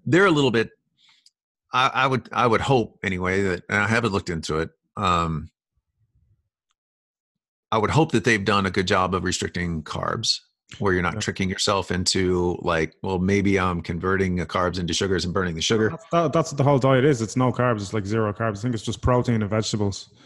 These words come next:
Speaker 2: Um, that's my understanding of it anyway. Which
Speaker 1: So
Speaker 2: is, is age old anyway. I mean, that's not, there's nothing new about that diet, to be quite honest.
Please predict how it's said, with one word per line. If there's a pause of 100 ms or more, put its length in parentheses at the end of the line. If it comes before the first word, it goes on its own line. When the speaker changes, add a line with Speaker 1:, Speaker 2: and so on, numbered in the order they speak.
(420)
Speaker 2:
Um,
that's
my
understanding
of
it
anyway. (880)
Which
Speaker 1:
So (180)
Speaker 2:
is,
is
age
old
anyway.
I
mean,
that's
not,
there's
nothing
new
about
that
diet,
to
be
quite
honest.